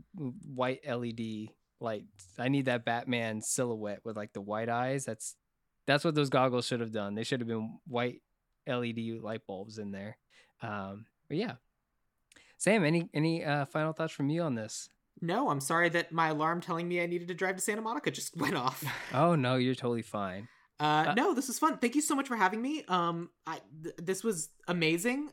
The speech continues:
Speaker 2: Uh, I hope you really enjoy your battle next week and the week after and the week after that.
Speaker 1: <laughs>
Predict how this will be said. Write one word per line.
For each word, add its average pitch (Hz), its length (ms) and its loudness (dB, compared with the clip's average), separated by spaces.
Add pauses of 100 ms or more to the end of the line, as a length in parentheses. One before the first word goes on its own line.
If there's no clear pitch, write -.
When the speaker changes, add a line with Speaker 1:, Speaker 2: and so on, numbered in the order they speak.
Speaker 2:
Uh, 156 260 6
I 175 100 8
hope 190 200 0
you 185 100 -2
really 175 300 2
enjoy 196 160 2
your 180 160 4
battle 143 320 2
next 160 320 -4
week 185 280 0
and 165 120 -2
the 151 60 2
week 147 180 -2
after 151 380 0
and 156 220 -2
the 170 60 0
week 175 160 0
after 202 300 2
that. 240 260 2 (640)
Speaker 1:
<laughs> 113 60 0